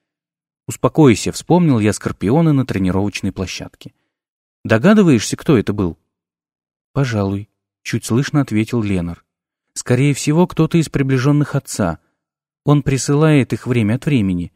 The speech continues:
Они привозят деньги и письма от брата и сестры». «Но зачем им нужно, чтобы ты оставался здесь? Быть откровенным, так уж до конца».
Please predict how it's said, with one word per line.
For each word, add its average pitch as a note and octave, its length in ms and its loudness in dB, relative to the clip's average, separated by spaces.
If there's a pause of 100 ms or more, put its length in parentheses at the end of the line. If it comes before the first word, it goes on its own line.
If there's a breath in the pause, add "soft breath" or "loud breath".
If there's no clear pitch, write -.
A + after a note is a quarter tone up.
(340)
Они C3 220 0
привозят B2 460 0
деньги D3+ 340 2
и G#2+ 180 -6
письма - 360 -4
от A2 200 -4
брата C3 300 -2
и F#2+ 40 -8
сестры». - 480 -12 (960)
«Но A2 160 0
зачем D3 420 2
им A2 140 2
нужно, D3 260 4
чтобы G#2+ 280 -4
ты C3+ 120 0
оставался D3 540 0
здесь? E3 420 -2 (680)
Быть G#2+ 240 -2
откровенным, G#3 640 4
так - 240 -2
уж A2 100 -2
до G2 100 -6
конца». - 460 -6